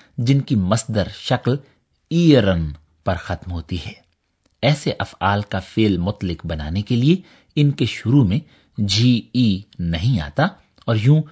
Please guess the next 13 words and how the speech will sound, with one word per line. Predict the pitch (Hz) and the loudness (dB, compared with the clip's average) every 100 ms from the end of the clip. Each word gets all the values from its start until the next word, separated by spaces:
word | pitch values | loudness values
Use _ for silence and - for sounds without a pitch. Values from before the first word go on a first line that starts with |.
| - _ | -16 _
کوئی | - 175 131 - | 4 6 6 2
سابقہ | - 92 90 82 | -4 -2 -2 -2
نہیں | 123 135 95 | -2 0 0
لگایا | 80 78 78 | -2 -4 -6
جاتا، | 80 76 82 - _ _ _ _ _ | -6 -8 -10 -14 _ _ _ _ _
تاہم | 82 87 85 - | -6 -4 -8 -4
آخر | 110 127 - 104 | -4 -2 -2 -2
میں | 82 143 - _ _ _ | -2 -4 -6 _ _ _
لاحقے | 92 92 110 - | -4 -2 -2 -4
کے | 143 90 | -6 -6
طور | - 76 | -8 -10
پر | 80 147 151 _ _ _ _ | -6 -6 -6 _ _ _ _
ٹی | - 156 90 | 0 2 0